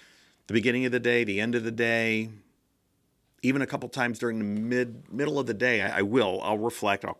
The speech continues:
I'll, I will. Matter of fact, one of my, um, colleagues here in the office thought that I turned all <laughs> the lights out and that I went into this deep meditation prayer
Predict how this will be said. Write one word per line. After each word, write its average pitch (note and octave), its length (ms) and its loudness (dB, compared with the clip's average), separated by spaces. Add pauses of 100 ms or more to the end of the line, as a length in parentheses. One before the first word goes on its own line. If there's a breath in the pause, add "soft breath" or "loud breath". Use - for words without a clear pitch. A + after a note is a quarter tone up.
I'll, G2+ 280 -2
I G#2+ 100 2
will. G#2 340 0 (540 loud breath)
Matter A2 120 4
of - 60 -2
fact, G2+ 180 0
one A2 120 0
of G#2+ 40 0
my, F#2+ 320 2 (760 soft breath)
um, E2 600 2
colleagues A2+ 360 0
here G#2 140 0
in F#2 60 -2
the F2 100 -6
office G2 760 -2 (300)
thought G2 300 0
that F#2 140 0
I E2+ 420 0 (460)
turned A2+ 280 0
all G#2+ 120 6
<laughs> - 20 6
the A#2 200 -2
lights A2+ 460 2
out F2+ 360 2
and F#2 360 -4 (360 loud breath)
that G2+ 140 4
I F#2 120 4
went F2+ 220 0
into G2 220 -4
this F2+ 200 -2
deep E2 520 -4
meditation G2 760 -2
prayer F2+ 500 -2